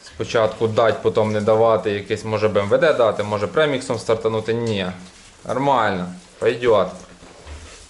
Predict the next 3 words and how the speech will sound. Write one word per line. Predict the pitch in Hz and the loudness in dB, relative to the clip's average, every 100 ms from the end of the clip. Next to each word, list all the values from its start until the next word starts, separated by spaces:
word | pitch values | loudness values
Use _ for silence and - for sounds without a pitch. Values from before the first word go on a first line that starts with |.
| - - - - - - - - - - - - - - - - - - - | -20 -20 -20 -20 -20 -20 -20 -20 -20 -20 -20 -20 -20 -20 -20 -20 -20 -20 -10
Наберуть | 117 117 151 185 175 | -2 2 4 4 2
вони, | 160 151 | 2 4
якщо | 147 147 151 143 123 | 4 4 2 4 2